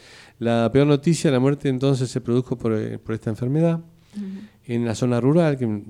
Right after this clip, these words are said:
Speaker 1: pero dicen que hay una verdadera invasión de roedores por allí, ¿m?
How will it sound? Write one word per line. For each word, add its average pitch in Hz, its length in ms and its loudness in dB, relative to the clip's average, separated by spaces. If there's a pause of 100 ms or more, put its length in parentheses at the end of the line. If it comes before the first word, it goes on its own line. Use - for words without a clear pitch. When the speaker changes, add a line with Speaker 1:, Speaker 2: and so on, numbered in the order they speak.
(120)
Speaker 1:
pero 135 180 6
dicen 139 260 2
que 120 80 -2
hay 123 100 4
una 113 200 2 (160)
verdadera 113 380 0
invasión 104 720 0
de 92 260 -2
roedores 92 400 -2
por 98 180 -8
allí, 95 240 -8 (180)
¿m? 151 180 -2